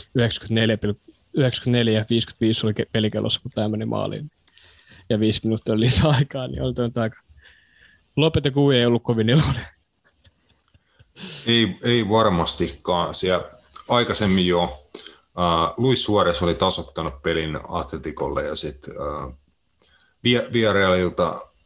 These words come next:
Speaker 2: Ar-, Arnaud Danjuma, äh, tuore hankinta muistaakseni, hollantilaislaituri, just tuli tota, tuli tota Villarrealiin.
Speaker 1: Bournemouthista.
Speaker 2: Tän-, tän-, juu, Bournemouthista. Jännä.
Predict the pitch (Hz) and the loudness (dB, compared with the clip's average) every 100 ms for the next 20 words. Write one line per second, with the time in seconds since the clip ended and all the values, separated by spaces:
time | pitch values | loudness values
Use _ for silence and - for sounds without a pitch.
0 | _ - 107 107 - _ _ _ _ _ | _ -2 0 0 -4 _ _ _ _ _
1 | _ _ _ - 107 98 92 - 98 90 | _ _ _ 0 2 2 0 2 0 2
2 | 87 113 92 76 - 131 95 92 - - | 2 0 0 -2 -2 -2 0 0 -2 -4
3 | - _ - 165 - 92 110 90 87 92 | -8 _ 0 2 4 2 0 0 0 0
4 | 90 90 - 92 87 95 92 85 - 113 | 0 0 0 0 0 0 0 -2 -2 2
5 | 104 90 82 85 82 85 - - - 104 | 2 2 0 -2 0 0 0 -4 0 2
6 | 95 82 87 76 - - - 107 101 - | 2 0 -2 -4 -8 -18 -6 -2 -2 0
7 | 98 92 82 82 - 82 - _ _ _ | 0 0 0 -2 -2 -4 -6 _ _ _
8 | _ _ _ - _ _ _ _ - - | _ _ _ -20 _ _ _ _ -6 0
9 | 147 113 104 98 107 92 92 85 87 - | 2 0 0 2 4 4 4 2 0 -2
10 | - _ _ _ - - 120 123 120 110 | -14 _ _ _ -18 -6 0 2 4 2
11 | - - 120 107 - - _ _ _ _ | 0 0 0 0 -4 -12 _ _ _ _
12 | _ 147 135 73 - - 117 151 101 73 | _ 2 2 0 -6 -4 0 2 2 0
13 | 76 73 - - - - 104 90 76 | -2 -2 -2 -8 -20 -4 0 2 0